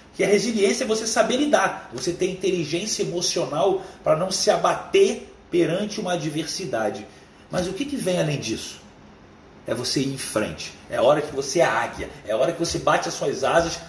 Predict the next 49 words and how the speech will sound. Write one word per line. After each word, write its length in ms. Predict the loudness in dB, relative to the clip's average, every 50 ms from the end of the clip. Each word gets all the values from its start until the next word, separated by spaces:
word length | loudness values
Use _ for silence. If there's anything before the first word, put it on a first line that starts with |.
| -18 -18 -18 -12 2 6
voa 260 | 8 10 10 8 6
de 160 | 4 0 -2
novo. 440 | 0 2 4 6 4 4 2 -4 -12 -16 -20 -20 -20 -4 0
Por 160 | 2 2 2
isso 280 | 2 -2 -4 -6 -8
que 320 | -8 -6 -4 -4 -4 -4 -6 -4
a 100 | -2 -2
persistência, 1500 | -2 -4 -2 -2 0 2 2 0 0 0 0 0 0 0 -2 -4 -4 2 4 4 6 6 2 0 -2 0 -2 -2 -2 -4 -8 -16 -20 -20 -20 -20 -20 -20 -20 -20 -20 -20 -20 -20 -18 0
ela 200 | 4 6 8 8
é 120 | 8 8 6
fundamental. 1120 | 4 -2 -8 -8 -8 -8 -6 -4 -4 -4 -4 -4 -6 -6 -4 -2 0 0 0 -2 -4 -8 -14 -18 -20 -20 -20 -20 -20 -20 -20 -20 -20 -20 -20 -20 -4
Porque 300 | -2 0 0 2 2 0 0 2 0
não 120 | 0 0 0
adianta 520 | 0 0 0 2 4 4 4 4 2 0
só 120 | 0 0
você 200 | 0 0 0 -2
ter 160 | 0 2 2 2
a 20 |
resiliência 560 | 2 2 2 0 0 0 0 0 0 0 -2
se 80 | -2 -2
você 240 | 0 0 0 0 -2
não 80 | -4 -6
continuar. 880 | -6 -6 -6 -6 -6 -6 -6 -4 -2 0 0 0 -2 -4 -10 -14 -14 -12
Então 260 | -8 -4 0 2 4 4
é 60 | 2
um 80 | 2
ciclo. 540 | 0 0 2 2 2 2 2 0 -2 -4 -4 -6 -12 -12 -4
Você 240 | -2 0 2 4 2
tem, 220 | 4 4 2 0
se 80 | 0 0
você, 140 | 0 0 0
eu 180 | 0 0 -2
podia 220 | -2 -4 -4 -6 -6
escrever, 260 | -4 -2 -2 0 0
que 80 | 0 0
eu 40 |
não 60 | 0 0
tô 60 | 0
com 60 | -2
o 20 | -2
flip 240 | -4 -6 -6 -8 -4
chart 320 | -2 0 0 0 -2 -4
aqui 140 | -6 -6 -6
montado, 380 | -4 -4 -2 0 0 0 0
senão 140 | 0 -4 -6
eu 40 | -6
montava 240 | -6 -4 -4 -4 -4
pra 140 | -4 -4 -4
vocês. 400 | -4 -4 -2 -2 -2 -2 -2